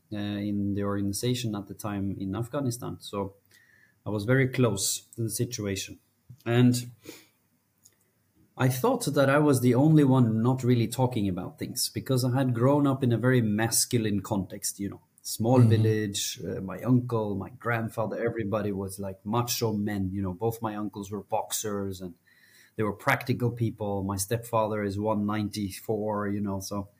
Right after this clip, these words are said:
Speaker 1: I grew up in the context of big boys don't cry. You
Speaker 2: Hmm.
Speaker 1: probably feel the
Speaker 2: Yeah.
Speaker 1: same and, and recognize this, I guess.
Speaker 2: Yes, yes.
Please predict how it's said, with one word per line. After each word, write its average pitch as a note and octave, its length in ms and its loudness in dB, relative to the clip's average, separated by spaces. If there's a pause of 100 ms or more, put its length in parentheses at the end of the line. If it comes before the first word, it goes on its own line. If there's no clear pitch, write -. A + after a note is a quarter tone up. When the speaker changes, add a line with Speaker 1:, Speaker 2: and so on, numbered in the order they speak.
(1400)
Speaker 1:
I B2 80 4
grew D3+ 180 6
up E3 120 4
in B2+ 80 8
the A#2 40 6
context C#3 480 2
of G2+ 320 0
big A#2+ 180 4
boys A#2 240 6
don't G2+ 220 0
cry. - 320 -6 (480)
You B2 120 4
Speaker 2:
Hmm. B2 40 0
Speaker 1:
probably G#2 800 2 (140)
feel A2 300 0
the G#2 100 2
Speaker 2:
Yeah. A2 80 4
Speaker 1:
same F#2+ 200 -2
and, F2+ 200 -8
and G2 180 -4
recognize F#2+ 560 -6
this, - 180 -10
I G2+ 100 -14
guess. - 360 -14 (300)
Speaker 2:
Yes, A2+ 360 0
yes. - 540 -6